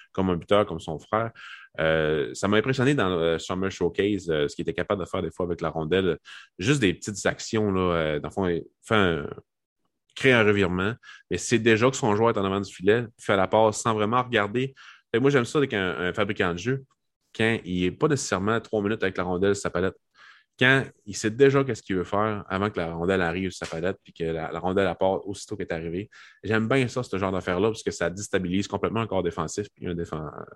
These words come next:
un gardien de but. Puis, euh, Tok, j'ai vu quelques flashs là-dessus, euh, qui m'ont vraiment, que j'ai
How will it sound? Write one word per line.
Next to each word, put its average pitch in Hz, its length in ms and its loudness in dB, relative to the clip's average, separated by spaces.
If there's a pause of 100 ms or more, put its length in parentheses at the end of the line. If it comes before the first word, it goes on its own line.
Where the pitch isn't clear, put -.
(160)
un 87 80 -4
gardien 87 300 -2
de - 20 -8
but. 120 180 -6 (800)
Puis, 95 200 -2
euh, 90 180 2
Tok, 156 360 0
j'ai 92 240 -4
vu 117 280 -2
quelques 143 220 0
flashs 147 400 2
là-dessus, 113 560 2
euh, 87 240 6
qui - 160 -12
m'ont 87 100 -2
vraiment, 92 500 2
que 90 140 -8
j'ai 98 320 -4